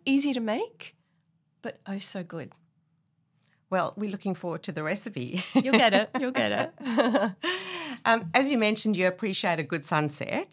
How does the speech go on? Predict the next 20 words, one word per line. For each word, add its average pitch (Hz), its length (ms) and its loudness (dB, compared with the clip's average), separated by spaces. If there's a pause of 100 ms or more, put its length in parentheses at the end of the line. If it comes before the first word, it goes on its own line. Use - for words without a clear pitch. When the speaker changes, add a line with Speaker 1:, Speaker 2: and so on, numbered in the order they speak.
Speaker 1:
Mm-hmm. 208 260 -2 (320)
Speaker 2:
How 294 380 4
does, 240 540 -2 (500)
um, 214 160 2
how 226 180 0
do 208 80 -4
Sydney 214 420 -2
sunsets 180 520 -2
compare 170 600 -4
to 202 140 -10
sunsets 170 560 -4
around 160 280 -2
the 156 80 -6
world? 147 560 -4
And 185 100 -2
are 170 80 -2
there 175 160 -4
any 202 200 -2
standouts 170 1000 -4 (240)
anywhere 147 460 -6